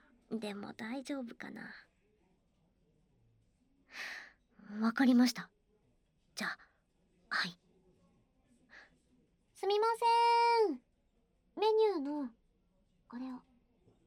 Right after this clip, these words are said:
はい、お願いします。え、彼氏ですか？はい、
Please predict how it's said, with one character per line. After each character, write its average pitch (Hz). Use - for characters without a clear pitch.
は 415
い、 381
お 320
願 370
い 381
し 392
ま 403
す。 392
え、 320
彼 440
氏 370
で 226
す -
か？ 226
は 320
い、 -